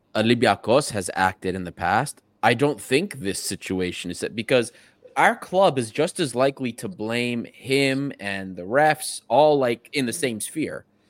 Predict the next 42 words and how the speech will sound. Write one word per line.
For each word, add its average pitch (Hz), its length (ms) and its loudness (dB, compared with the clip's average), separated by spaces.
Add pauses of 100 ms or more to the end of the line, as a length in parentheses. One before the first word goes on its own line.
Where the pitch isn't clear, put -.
(160)
You 107 80 -4
know 117 80 0
what 110 100 2
I 110 60 -2
mean? 123 280 -4 (220)
Like, 120 160 0
sure, 180 300 6
they're, 165 200 4
they're, 147 140 2
they, 147 300 2
we 131 240 2
already 165 180 4
saw 147 140 0
the 120 80 -4
statement. 101 420 -2
They're, 117 380 0 (420)
they're 123 140 4
going 131 380 0
to, 107 600 -4
they're 127 140 2
going 139 240 0
to 120 40 -4
blame 117 280 2
the 104 80 2
refs. 107 400 -2
They've 101 240 -4
already 110 340 0
called 110 340 2
the 101 80 -4
Greek 113 280 -6
Liga 104 200 -2
Mafia, 104 680 -4 (580)
um, 92 640 -4 (380)
and, 90 560 -12 (160)
and, 87 500 -8 (160)
and 90 280 -6 (200)
so 113 240 2
on 101 160 -2
and 90 100 -10
so 123 220 4
forth. 92 340 -8 (380)
But 107 300 4